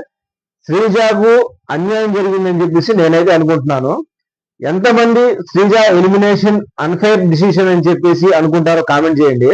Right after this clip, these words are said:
ఎందుకంటే ప్రతి సీజన్ లో హౌస్ లోకి ఎంతో మంది వస్తా ఉంటారు, పోతా ఉంటారు. కాకపోతే ఆడియన్స్ ఓటింగ్ పోల్ ద్వారా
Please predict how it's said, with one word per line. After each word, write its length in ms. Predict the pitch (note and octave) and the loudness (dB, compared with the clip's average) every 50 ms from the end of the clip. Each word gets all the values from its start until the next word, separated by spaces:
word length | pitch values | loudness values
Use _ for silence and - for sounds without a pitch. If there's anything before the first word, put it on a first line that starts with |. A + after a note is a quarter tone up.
| C#4+ - - _ _ _ _ _ _ _ _ A2+ | 0 -4 -10 _ _ _ _ _ _ _ _ -2
ఎందుకంటే 480 | C#3+ F#3+ A#3 B3 B3 A#3+ A3 G#3+ A3+ - | 0 0 2 2 2 2 2 2 2 2
ప్రతి 460 | E3+ - F#3 F#3 F#3 F#3 A3 A#3+ A#3 | 0 0 -2 -2 0 2 2 0 2
సీజన్ 500 | - A#3 A#3+ A#3 G#3 A#3+ A3+ G#3+ G3+ G3 | 2 2 2 2 4 4 4 4 4 4
లో 440 | F#3+ F#3+ G#3 A3+ B3 - - - A#2 B2 | 4 2 2 2 0 -2 -4 -6 -4 0
హౌస్ 240 | D3+ F#3 G#3 G#3 G#3 | 0 0 0 0 0
లోకి 460 | A3+ A3 G#3 F3 F#3+ A3 A3+ A3+ G#3+ | 0 0 2 2 2 2 4 4 4
ఎంతో 260 | F3 E3 D#3+ E3+ G#3 G#3 | 2 0 0 0 0 2
మంది 240 | G3+ G3+ G3 G3 | 2 2 2 2
వస్తా 400 | G3 F3 E3 D#3 - - F#3+ F#3+ | 2 2 2 0 0 0 0 2
ఉంటారు, 440 | F#3+ F#3 E3+ F#3+ F#3 F3+ G3 G3+ D3+ D#3 | 2 2 2 2 2 2 2 0 0 0
పోతా 260 | D#3+ D#3+ D#3+ F3+ F3 E3+ | 0 2 2 2 2 2
ఉంటారు. 440 | E3 D3+ D#3+ D3+ C#3+ D3 F3 F#3+ F3+ - - | 2 0 0 2 2 2 0 -2 -4 -6 -6
కాకపోతే 800 | C#3 C#3+ E3+ F#3+ G#3 G3 F3 G3 F#3 F3+ E3+ D#3 E3+ A3 C4 C#4 - _ _ _ _ _ _ _ - | -4 -2 -2 -2 -2 -2 0 0 0 0 0 0 2 0 0 -2 -6 _ _ _ _ _ _ _ -6
ఆడియన్స్ 600 | B2 C#3 E3+ G#3 A3+ B3 B3+ B3+ B3+ A3 - A3 G#3+ E3+ - - - _ _ - | -4 -2 0 0 0 0 0 0 0 0 0 0 0 0 -2 -6 -14 _ _ -6
ఓటింగ్ 480 | D#3 E3+ G#3 A3 G3 B3 A#3+ A#3 F#3+ | -4 -4 -2 -2 -4 -4 -4 -4 -2
పోల్ 220 | F#3+ G#3 G3+ G3+ F#3 | 0 0 2 2 2
ద్వారా 540 | F#3+ F#3 F3+ F3+ F3 F3+ F#3 G3+ G#3 A3+ | 2 2 2 2 2 2 2 2 2 0